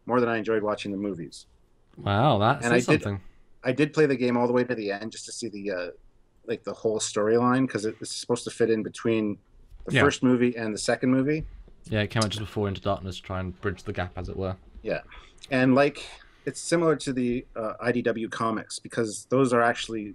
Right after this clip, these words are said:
Speaker 1: readable <laughs> and they're pretty good, uh, unlike the movies.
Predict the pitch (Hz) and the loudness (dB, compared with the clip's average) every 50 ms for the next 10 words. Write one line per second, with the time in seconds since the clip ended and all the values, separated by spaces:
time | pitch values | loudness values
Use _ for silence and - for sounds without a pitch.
0 | - - 104 113 120 131 131 151 160 170 165 - _ _ - - - 831 740 - | -10 -4 -2 0 0 2 2 2 2 2 0 -4 _ _ -2 0 0 0 2 2
1 | 170 - - 147 151 131 123 - 123 120 - - 139 127 120 101 107 120 127 147 | 2 2 2 -2 -2 -2 -2 -2 -4 -2 0 0 0 0 0 0 0 2 2 0
2 | 165 160 _ - - - - _ _ - 120 113 107 117 120 117 117 110 - 110 | 0 -4 _ -20 -20 -20 -20 _ _ -14 -10 -8 -6 -2 -2 0 -2 -2 -2 -4
3 | 110 110 104 92 95 92 90 - - | -4 -4 -4 -6 -6 -10 -12 -12 -14